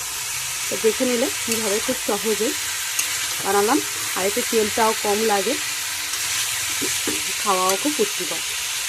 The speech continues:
সমস্ত কিছু সবজি আছে এর মধ্যে দেখো। তো এবারে কিন্তু ভালোভাবে কষিয়ে নিতে হবে। তোমার হতে থাকে, পেঁয়াজ দিয়ে সব কিছু। উচ্ছে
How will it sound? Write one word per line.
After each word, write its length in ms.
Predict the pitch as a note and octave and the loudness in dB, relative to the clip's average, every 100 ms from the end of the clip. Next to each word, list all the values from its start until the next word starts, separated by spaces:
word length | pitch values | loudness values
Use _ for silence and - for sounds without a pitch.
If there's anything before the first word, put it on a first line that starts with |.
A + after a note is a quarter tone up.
| - - - | -4 -4 -4
সমস্ত 300 | F3 F3+ G3 A3 | -2 -2 0 0
কিছু 140 | G3+ A#3+ - | 0 -2 -2
সবজি 320 | F3 - A3+ A3 | -2 0 2 2
আছে 140 | E3+ F3+ | 2 0
এর 80 | F3 | -2
মধ্যে 160 | E3 F3+ | -2 -2
দেখো। 180 | - C4+ - - - - - - - - - - - - - | -2 -2 -2 -2 -2 -2 -2 -2 -4 -4 -4 -4 -2 -2 -2
তো 60 | F#3 G#3 G#3+ | -2 0 0
এবারে 240 | B3 D4 D4+ | 2 2 4
কিন্তু 160 | D4 - | 2 2
ভালোভাবে 360 | G3+ G3 F#3+ C4+ G#3 | 2 4 4 2 0
কষিয়ে 320 | F3 - F3 | 0 -2 -4
নিতে 160 | E3 F3 | -2 -2
হবে। 200 | E3 D#3+ - - - - - - - - - - - - - - - - - - - - - - - - - - - - - - - - - - - - - - - | -2 -4 -4 -4 -4 -4 -2 -2 -4 -4 -2 -2 -2 -4 -6 -6 -6 -6 -6 -6 -6 -6 -4 -4 -2 -4 -4 -4 -2 -2 0 -2 -2 -4 -4 -4 -4 -4 -4 -4 -4
তোমার 220 | F#3 F#3+ F#3 | -2 -2 -2
হতে 160 | F#3+ G#3 | -2 0
থাকে, 180 | G#3 C4+ - - - C4 B3+ - | 0 -2 -2 -4 -2 -2 -2 -2
পেঁয়াজ 260 | G3 G3 F#3+ F3+ | 0 2 0 -2
দিয়ে 140 | F#3+ | -4
সব 100 | G3 - | -4 -4
কিছু। 180 | G3+ D4 D4+ - - - - - - - - - - - - - - A#3+ | -4 -4 -4 -4 -4 -6 -6 -8 -10 -10 -12 -12 -12 -12 -12 -12 -8 -6
উচ্ছে 300 | - - | -6 0